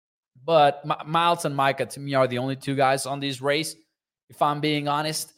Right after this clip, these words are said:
And to kinda confirm a little bit what we believe here with the DaRon Bland thing not, not being enough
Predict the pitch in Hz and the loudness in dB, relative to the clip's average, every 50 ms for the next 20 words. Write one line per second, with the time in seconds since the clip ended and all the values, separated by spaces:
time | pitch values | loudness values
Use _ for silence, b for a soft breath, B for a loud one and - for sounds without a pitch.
0 | _ _ _ _ _ _ _ 175 180 180 180 180 175 180 - - - _ - - | _ _ _ _ _ _ _ 0 0 0 0 0 -4 -6 -12 -20 -20 _ -8 -6
1 | 208 165 - 262 - 320 - - - 220 185 156 - - 233 240 247 247 233 214 | -4 -2 0 0 0 0 -2 0 0 0 0 0 -2 -2 0 0 2 2 0 -2
2 | 190 185 175 156 151 156 147 151 156 165 180 190 175 185 180 147 147 135 135 165 | -2 -2 -2 0 2 0 0 4 6 6 6 6 6 2 -4 -4 -4 -6 -6 -4
3 | 196 202 196 160 - - 156 147 131 120 113 110 - - 143 147 147 139 135 147 | -4 -4 -6 -6 -8 -6 -4 -2 -2 -2 -2 -4 -6 -8 -8 -6 -6 -4 -2 0
4 | 156 160 156 143 131 123 135 156 160 160 156 147 - 151 147 135 131 127 135 135 | 0 2 2 0 -2 -2 0 0 0 0 -2 -2 -4 -4 -4 -4 -4 -4 -4 -2
5 | 139 131 - 143 147 156 156 151 147 147 160 160 151 143 131 131 131 143 156 160 | -4 -4 -4 -2 0 2 2 2 0 0 -2 -2 -2 -2 -4 -4 0 2 4 2
6 | - - | 2 2